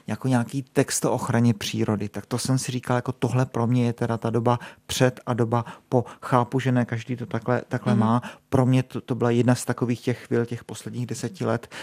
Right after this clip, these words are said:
Speaker 1: o kterých se dá mluvit, které jsou takhle přelomové.
Speaker 2: Myslíš si, Marku, že nás v nějakém směru změnila Ukrajina, to, co se tam děje? Nebo jsou to zase jenom, eh, vzletné fráze?
Speaker 1: Já myslím, Renato, že určitě ano.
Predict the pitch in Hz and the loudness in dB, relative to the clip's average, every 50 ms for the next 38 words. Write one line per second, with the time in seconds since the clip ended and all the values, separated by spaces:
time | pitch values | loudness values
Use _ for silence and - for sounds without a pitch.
0 | - - - - - - - - 107 107 113 - - 117 117 117 117 117 113 117 | -16 -16 -14 -14 -12 -12 -8 -6 -6 -6 -4 -4 -2 0 0 0 0 0 0 -2
1 | 107 113 113 - - - - - - - - 107 113 113 - 117 113 - 110 - | -2 -2 -4 -4 -8 -14 -20 -20 -10 -6 -4 -4 -4 -4 -6 -8 -4 -4 -4 -4
2 | 107 101 - - - 113 107 107 107 107 110 - 120 117 - _ _ - - - | -4 -6 -6 -6 -6 -4 -4 -4 -4 -6 -6 -8 -10 -12 -14 _ _ -20 -20 -20
3 | - - _ _ _ _ - 185 175 - 190 190 175 - - 190 190 185 170 185 | -20 -20 _ _ _ _ -6 -4 -4 -2 -4 -4 -4 -2 0 2 4 4 4 2
4 | - - - 175 156 180 170 170 170 165 175 - - - - - - _ - 165 | 0 -2 -2 0 2 4 4 4 4 4 2 0 -2 -4 -6 -8 -10 _ -6 0
5 | 175 180 180 175 175 - - 180 180 175 - - 190 180 180 196 202 175 175 165 | 2 4 4 4 2 2 0 0 0 0 0 2 2 4 4 4 4 2 4 4
6 | 175 170 165 160 165 165 170 180 175 - - - - - 175 175 185 202 202 190 | 6 6 8 8 6 6 4 4 2 0 -4 -6 -2 0 2 4 4 4 4 4
7 | 175 - 165 - - 175 165 170 170 170 175 185 180 175 185 196 - - - - | 2 0 -4 -4 -4 -4 -4 -2 0 2 2 2 2 2 0 -2 -4 -10 -18 -20
8 | - - 190 196 220 220 - 208 185 - 180 175 170 - 180 180 175 170 175 170 | -6 -4 0 0 0 2 2 0 -2 0 -2 -4 -2 -2 0 0 2 2 2 2
9 | 170 - - 165 160 160 156 160 170 160 165 165 160 160 170 160 160 - 170 160 | 0 -2 -2 -2 -2 -2 -4 -6 -10 -12 -14 -10 -4 -2 0 0 0 0 0 0
10 | 165 - - 156 147 143 147 151 151 143 139 139 - - - - - - - - | 0 0 -2 -2 0 0 -2 -2 -2 -4 -6 -6 -10 -16 -20 -20 -20 -20 -20 -20
11 | - _ _ - 113 110 113 - - 120 110 - - - - _ - 110 117 113 | -20 _ _ -8 -8 -6 -6 -6 -8 -8 -8 -8 -12 -20 -18 _ -4 -2 -2 -2
12 | 107 117 117 - - 104 - - - 120 - - - 110 110 107 101 107 117 | -2 -4 -6 -6 -6 -8 -10 -10 -10 -6 -4 -4 -2 0 0 2 2 2 2